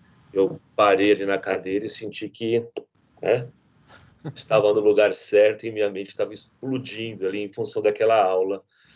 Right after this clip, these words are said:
inaugural. Lembro como se fosse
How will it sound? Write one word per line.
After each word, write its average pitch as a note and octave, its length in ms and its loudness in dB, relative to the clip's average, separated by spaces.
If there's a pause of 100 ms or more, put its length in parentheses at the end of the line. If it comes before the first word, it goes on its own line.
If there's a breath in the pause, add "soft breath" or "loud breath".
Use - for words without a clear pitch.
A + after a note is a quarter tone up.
(160 soft breath)
inaugural. G2 680 4
Lembro G#2 300 -2
como G#2 280 -6
se G#2+ 160 -12
fosse A#2+ 760 -4